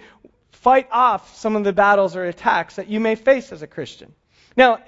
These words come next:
and I, I need to say something here too. Remember from the very beginning, we're not talking about a battle against other people. Our battle is against flesh and blood. We're not fighting against the people who don't like Christians in the world. We're not taking a sword out and saying, "Oh, we'll take you down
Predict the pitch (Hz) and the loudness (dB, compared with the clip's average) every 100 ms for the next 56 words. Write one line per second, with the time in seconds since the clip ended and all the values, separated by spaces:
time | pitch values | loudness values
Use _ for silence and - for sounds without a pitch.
0 | 254 285 302 302 269 302 339 262 - 214 | -6 -4 -2 -2 0 0 0 -2 -4 -2
1 | 202 196 165 170 175 - 196 180 180 _ | -2 -6 -10 -10 -10 -8 -6 -6 -6 _
2 | _ 254 277 330 330 294 254 220 220 226 | _ 0 4 4 2 -4 -6 -2 2 2
3 | 208 165 196 196 190 262 330 285 - 190 | 0 -4 -4 -4 -2 0 0 0 0 -2
4 | 196 220 190 180 175 - - 147 180 180 | -2 -6 -2 0 0 -2 -10 -2 2 2
5 | 190 190 170 180 175 - 165 156 - 147 | 0 -2 -8 -8 -10 -8 -6 -6 -6 -12
6 | - 107 _ _ _ _ _ _ _ _ | -14 -20 _ _ _ _ _ _ _ _
7 | _ _ _ _ - 214 247 269 277 233 | _ _ _ _ 0 4 6 6 4 2
8 | 240 214 - 196 196 202 170 175 165 254 | -6 -8 -4 -2 -2 -6 -2 0 2 0
9 | 330 - - - 220 226 214 180 190 190 | 0 -2 -6 0 0 0 -4 -6 -8 -12
10 | - 196 196 185 175 175 165 170 - 170 | -14 -8 -6 -4 -4 -4 -6 -8 -10 -14
11 | - 147 139 151 139 131 113 123 _ _ | -14 -16 -14 -14 -10 -10 -10 -16 _ _
12 | 226 277 269 - 240 233 208 - - 208 | 0 0 0 -2 -4 -2 -6 -6 -2 0
13 | 202 190 190 180 202 185 226 202 208 - | 2 0 0 -4 -8 -2 0 0 -2 -4
14 | 277 285 262 254 214 180 | -6 -6 -2 0 0 -2